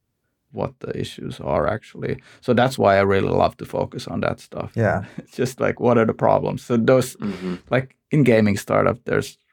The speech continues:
Speaker 1: hundreds of problems constantly going on. So
Speaker 2: What's really cool is there's the idea that you're celebrating vulnerability. You're like, "Hey, we're gonna create a space for vulnerability."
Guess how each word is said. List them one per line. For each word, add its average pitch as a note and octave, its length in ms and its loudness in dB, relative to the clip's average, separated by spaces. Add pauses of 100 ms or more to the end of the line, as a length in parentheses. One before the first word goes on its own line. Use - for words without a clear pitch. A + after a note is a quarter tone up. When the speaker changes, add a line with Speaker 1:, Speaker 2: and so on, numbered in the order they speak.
(120)
Speaker 1:
hundreds - 460 -2
of - 140 -20
problems - 640 -4 (120)
constantly - 600 -6
going - 320 -6
on. - 360 -10
So C3 320 -16 (420)
Speaker 2:
What's C3 380 2
really B2 240 2
cool B2 240 2
is G#2+ 120 0
there's G#2+ 260 2 (180)
the A#2+ 160 2
idea A2 400 2
that A2+ 100 2
you're G#2 140 0
celebrating G#2+ 800 0
vulnerability. F#2 640 2
You're G#2 200 2
like, G#2 180 0 (220)
"Hey, C3 120 4
we're C3+ 160 2
gonna D#3+ 140 2
create C3 400 0
a G#2+ 60 2
space A2+ 400 -2
for G#2+ 180 0
vulnerability." G2+ 800 0